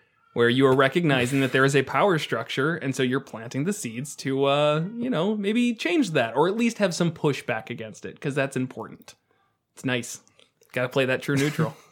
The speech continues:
Speaker 2: But, uh, yeah, back to the downtime. So, uh, with the current campaign we're in, which is that Sand Max campaign, which still doesn't feel like it fits, it's 'cause we all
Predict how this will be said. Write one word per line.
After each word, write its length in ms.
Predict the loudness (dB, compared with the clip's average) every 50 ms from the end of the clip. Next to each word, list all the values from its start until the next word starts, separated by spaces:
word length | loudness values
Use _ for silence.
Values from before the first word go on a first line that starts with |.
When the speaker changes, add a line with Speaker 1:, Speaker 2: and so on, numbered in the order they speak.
| _ _ _ _ _ _ _ _ _ _ -20 -20 -20 -20 -20 -20 -20 -20 _ -12 0
Speaker 2:
But, 160 | 2 2 2 2
uh, 100 | 0 0
yeah, 200 | 2 2 2 4
back 200 | 4 4 4 4
to 100 | 2 -4
the 100 | -2 2
downtime. 400 | 4 4 4 4 0 -2 -4 0
So, 300 | 0 0 0 0 0 0
uh, 40 |
with 240 | 4 6 6 6 6 2
the 60 | -2
current 280 | 2 2 2 2 2
campaign 340 | 2 -2 -2 0 -2 -2 -2
we're 120 | -2 -2 -2
in, 120 | -2 -2
which 160 | -4 -6 -6
is 60 | -6
that 200 | -8 -8 -8 -8
Sand 220 | -4 -2 -2 0 2
Max 260 | 0 0 0 -2 -6
campaign, 360 | -6 -6 -6 -4 -8 -8 -8
which 100 | -8 -10
still 160 | -2 -2 -2
doesn't 180 | -2 -2 -6 -2
feel 120 | -2 -2
like 100 | -2 -2
it 80 | -6 -8
fits, 300 | -2 4 4 4 4 2
it's 180 | -6 -8 -8 -4
'cause 340 | -2 0 0 -2 -2 -8
we 200 | -4 0 0 0
all 520 | 2 4 4 6 6 6 4 2 0 -8